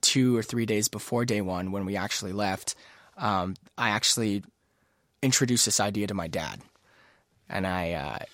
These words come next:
he wasn't, he was someone who wasn't a part of the creative process because the, the, the vision was that the, the first scene of the movie was me knocking down his door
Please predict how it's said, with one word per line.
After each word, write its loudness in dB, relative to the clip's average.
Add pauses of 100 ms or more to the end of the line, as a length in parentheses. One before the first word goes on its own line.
(140)
he 0
wasn't, 6 (120)
he -4
was 6
someone 4
who -6
wasn't 0
a 0
part -2
of -4
the -6
creative -8
process 4
because -8
the, -8 (140)
the, -4 (120)
the -6
vision 6
was 2
that -2
the, -10
the -8
first 4
scene 4
of 0
the -2
movie 0
was -2
me 2
knocking 2
down 0
his -2
door 0